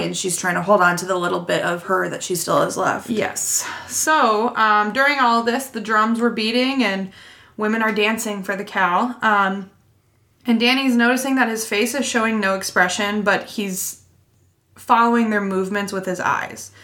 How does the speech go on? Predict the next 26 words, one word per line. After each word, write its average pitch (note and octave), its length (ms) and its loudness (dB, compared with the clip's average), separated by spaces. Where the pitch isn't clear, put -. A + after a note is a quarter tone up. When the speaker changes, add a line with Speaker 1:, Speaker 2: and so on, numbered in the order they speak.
Speaker 2:
Um, F3 260 4
and G3+ 100 0
then G3+ 120 4
every G3+ 200 4
now F#3+ 200 6
and F#3+ 100 0
then F#3+ 140 0
he F#3+ 100 -2
would F#3 140 -4
throw G3 180 2
a F#3 40 2
piece F#3+ 200 -6
of F#3 80 -4
bronze F3+ 340 2
in F3+ 200 -6
for F#3 120 -4
the F#3 80 -4
women F3 380 -4
to F3 460 -6
fight D4 260 2
over A3 480 4
in G3 300 -6
payment G#3 560 -4
Speaker 1:
Ugh. G#3+ 380 2
Speaker 2:
for F#3 100 2
them. F3 280 -2